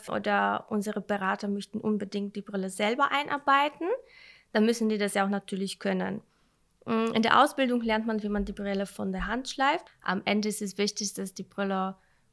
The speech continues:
gut zentriert wird, dass man den Mittelpunkt findet und nach dem Mittelpunkt dann quasi die Gläser einschleift.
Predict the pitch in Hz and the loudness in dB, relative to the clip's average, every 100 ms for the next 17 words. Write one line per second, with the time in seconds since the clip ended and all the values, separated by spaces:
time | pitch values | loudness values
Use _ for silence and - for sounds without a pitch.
0 | - 226 226 - 208 208 - 220 214 - | -4 -4 -2 0 0 0 2 2 2 0
1 | 180 170 - 196 196 196 196 214 226 208 | -2 -2 -4 -4 -2 -2 0 0 0 -4
2 | - 180 - 269 277 269 254 208 202 190 | -4 -10 -4 -2 0 -2 -2 -2 0 0
3 | 202 202 208 208 196 190 190 180 185 185 | 0 -2 -2 -6 -6 -6 -6 -6 -6 -6
4 | 180 180 180 175 185 175 156 175 180 - | -6 -8 -6 -4 -4 -4 -4 -4 -4 -2
5 | 226 285 - | 0 0 -2